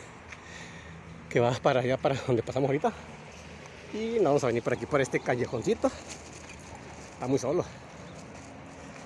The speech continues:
Muy solo el callejoncito, pero la verdad, está bien suave. Para que lo recorran, amigos.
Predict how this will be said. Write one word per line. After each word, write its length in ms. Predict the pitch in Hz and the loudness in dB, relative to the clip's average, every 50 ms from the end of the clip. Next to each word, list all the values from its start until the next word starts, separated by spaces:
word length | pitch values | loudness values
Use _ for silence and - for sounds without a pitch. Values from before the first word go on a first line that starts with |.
| - - - - | -14 -8 0 4
Muy 240 | 170 214 254 254 | 6 6 6 6
solo 240 | - - 180 185 190 | 4 4 4 6 6
el 60 | 190 | 4
callejoncito, 520 | - 139 131 113 131 117 175 214 - - 240 - | 4 4 2 2 2 2 0 0 0 -2 -2 2
pero 260 | - 196 208 214 226 226 | 4 4 6 8 8 8
la 100 | 190 143 | 8 8
verdad, 300 | 131 131 151 170 220 226 - - - - - - - - - - - - - - - - - - - - - | 6 6 6 4 4 4 2 -4 -12 -12 -12 -12 -12 -12 -14 -14 -14 -14 -14 -14 -14 -16 -16 -16 -16 -12 -4
está 120 | - 143 | 0 4
bien 120 | 147 156 143 | 4 4 4
suave. 240 | 143 110 135 120 - - - - - - - - - - - - - - - - - - - - - - - - - - - | 4 2 0 -2 -6 -8 -12 -14 -14 -16 -16 -16 -16 -16 -16 -16 -16 -16 -16 -16 -16 -14 -14 -14 -14 -14 -14 -14 -14 -10 -4
Para 180 | - 127 127 127 | -4 -2 -2 0
que 100 | 131 135 | 0 0
lo 100 | 120 120 | 0 2
recorran, 440 | 113 117 - 135 135 147 135 135 127 | 0 2 4 6 6 6 8 6 6
amigos. 320 | 117 120 113 - - | 6 4 2 0 -2